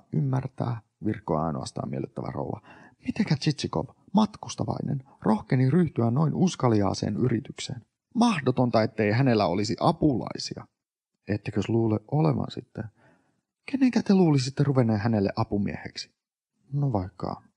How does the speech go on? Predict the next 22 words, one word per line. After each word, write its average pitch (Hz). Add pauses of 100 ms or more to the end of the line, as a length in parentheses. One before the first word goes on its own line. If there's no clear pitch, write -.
(180)
Nastrevin. 113 (880)
Luuletteko 147
tosiaankin? 135 (680)
Miksikä -
sen? - (640)
Kyllähän 139
Nastrevissa -
on 104
vaikka 110
mihin. 143 (640)
Tiedättehän, 107
että -
hän 92
oli 71
vähällä 78
myödä 76
oman 104
isänsäkin, 110 (140)
taikka - (240)
paremmin 90
sanoa 80
panna 82